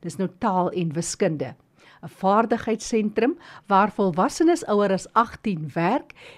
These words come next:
en basiese vaardighede word daar aangeleer, byvoorbeeld bak, naaldwerk, houtwerk en tuinmaak.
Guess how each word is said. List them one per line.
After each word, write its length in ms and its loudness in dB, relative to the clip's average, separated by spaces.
en 280 -4
basiese 580 2
vaardighede 960 0
word 260 -6
daar 280 0
aangeleer, 640 0
byvoorbeeld 720 -4
bak, 280 0
naaldwerk, 680 0
houtwerk 600 -2
en 220 -8
tuinmaak. 640 -4